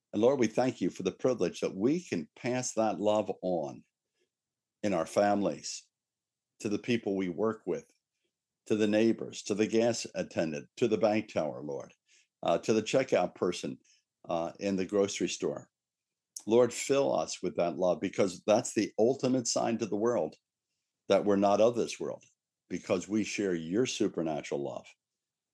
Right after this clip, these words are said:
in a very powerful way. So, Lord, I just pray a blessing on each of my brothers and sisters.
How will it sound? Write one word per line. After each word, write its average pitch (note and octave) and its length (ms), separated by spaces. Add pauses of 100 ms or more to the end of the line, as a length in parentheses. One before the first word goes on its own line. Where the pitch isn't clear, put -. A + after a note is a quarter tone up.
(300)
in E2 100
a D#2 60
very D#2+ 220
powerful D#2+ 520
way. C2+ 220
So, G2+ 120
Lord, A2+ 220
I G#2+ 80
just F#2 240
pray G2 160
a D#2 200
blessing G2+ 560
on F2 180
each F#2 180
of G2 60
my E2 160
brothers F2+ 400
and E2+ 80
sisters. - 580